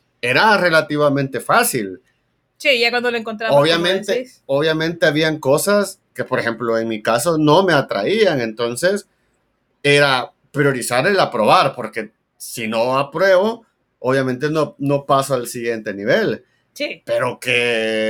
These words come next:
Speaker 1: de alguna manera, como hablamos en, en el, en el, en lo-, en los episodios anteriores, eh, no me motivaba a aprender, o sea, realmente era, mejor lo apruebo, y aunque sea un,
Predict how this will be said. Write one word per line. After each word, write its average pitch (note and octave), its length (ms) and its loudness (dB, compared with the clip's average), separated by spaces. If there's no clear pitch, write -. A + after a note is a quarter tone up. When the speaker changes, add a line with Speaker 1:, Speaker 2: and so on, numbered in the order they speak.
Speaker 1:
de A2+ 60 0
alguna B2 300 0
manera, D#3 420 2
como B2+ 180 0
hablamos B2 440 2
en, C3+ 240 -2
en C3 120 -4
el, B2+ 140 -6
en B2+ 120 -6
el, A#2+ 180 -6
en A#2+ 100 -6
lo-, A#2 160 -8
en A#2 120 -6
los A2+ 140 -4
episodios A#2 380 -4
anteriores, D3 640 0
eh, A#2 280 -2
no C3 180 4
me C#3+ 120 4
motivaba D#3+ 840 2
a A#2+ 40 4
aprender, A#2+ 800 2
o A2 100 -8
sea, A2 180 0
realmente A#2 520 0
era, F3+ 440 4
mejor A#2 320 -2
lo C#3 140 2
apruebo, G#3 800 2
y B2 100 -4
aunque B2 300 -4
sea C#3+ 680 4
un, D3 360 -2